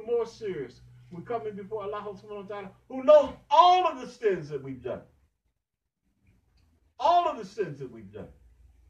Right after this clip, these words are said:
And yet and still, how can we lay in the bed? Like I said, this is what my ustad used to always impress upon me. How can you lay in the bed, and you don't have to share this with anybody else?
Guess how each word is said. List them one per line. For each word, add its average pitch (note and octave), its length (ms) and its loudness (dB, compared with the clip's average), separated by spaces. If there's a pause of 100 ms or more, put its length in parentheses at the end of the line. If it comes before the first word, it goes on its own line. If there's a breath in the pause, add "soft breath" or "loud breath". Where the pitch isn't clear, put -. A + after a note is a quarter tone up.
(640)
And F#3+ 220 -6
yet C#4 240 -8
and - 80 -18
still, C4+ 400 -12
how C#4+ 280 -4
can E4+ 180 -12
we D#4 100 -14
lay D#4 280 -2
in D4+ 60 -12
the C#4+ 80 -14
bed? D#4 380 -8 (920)
Like G#3 180 -10
I A3 40 -6
said, A3 220 -4
this C4 100 -16
is C4+ 80 -18
what C4 160 -12
my B3+ 80 -12
ustad A#3+ 560 -12
used A#3+ 180 -20
to B3+ 80 -18
always C4 380 -14
impress C#4 400 -12
upon A#3+ 380 -12
me. B2+ 100 -14 (320 soft breath)
How F#4 460 -2
can A#3+ 340 -8
you F4+ 340 0
lay C#4+ 220 -8
in C4 80 -14
the B3+ 60 -14
bed, B3+ 340 -14
and D#4 80 -10
you F4+ 80 0
don't F4+ 180 -4
have E4+ 160 -10
to D4+ 100 -18
share D#4+ 240 -6
this C#4+ 180 -14
with D4 200 -16
anybody D4+ 520 -8
else? - 260 -8